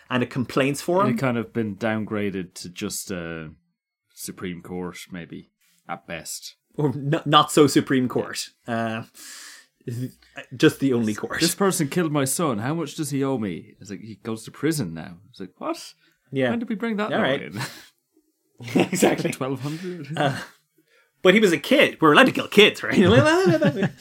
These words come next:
Speaker 1: Uh, <laughs> uh, <laughs> anyway, so, um, they, they got rid of this, and it was replaced with a guy, basically. Uh, the local representative in Faroes of Danish Central Power was a guy called the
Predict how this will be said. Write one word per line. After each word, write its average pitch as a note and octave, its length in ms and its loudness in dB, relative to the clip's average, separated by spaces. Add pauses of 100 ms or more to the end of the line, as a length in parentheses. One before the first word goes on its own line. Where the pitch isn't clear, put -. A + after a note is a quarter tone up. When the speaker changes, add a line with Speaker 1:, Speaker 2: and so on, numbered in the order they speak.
(480)
Speaker 1:
Uh, D3+ 640 0 (380)
<laughs> D3 320 2 (560)
uh, C3+ 200 0 (220)
<laughs> - 200 2
anyway, C3+ 400 4 (200)
so, F#3 280 8
um, D3+ 420 2
they, F3+ 160 6
they F3 100 2
got D#3 220 6
rid C#3+ 140 2
of B2+ 100 2
this, C3 380 0
and A#2+ 320 -2
it - 60 -12
was B2 180 -6
replaced C#3+ 500 2
with B2 240 2 (120)
a B2 120 2
guy, A2 640 0
basically. G#2 640 -6 (320)
Uh, G#2+ 260 0
the A#2+ 100 0
local C#3 280 4
representative B2+ 500 0
in A2+ 120 -2
Faroes A#2 840 0
of A2 460 -4 (300)
Danish F3 240 4
Central C3 260 -2
Power A2+ 460 2 (160)
was B2 80 -4
a B2 40 -2
guy C#3+ 140 6
called C3+ 220 2
the A#2+ 180 -4